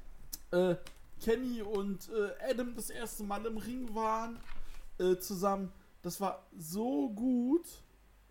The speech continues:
Und, äh, das hat so Laune gemacht tatsächlich. Ich hatte da großen, großen Spaß dran. Und, äh,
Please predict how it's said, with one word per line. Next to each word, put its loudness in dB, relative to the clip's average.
Und, 2
äh, 2
das 0
hat -2
so -4
Laune -2
gemacht -8
tatsächlich. -12
Ich -18
hatte -10
da -4
großen, -8
großen -4
Spaß -2
dran. -2
Und, -2
äh, 2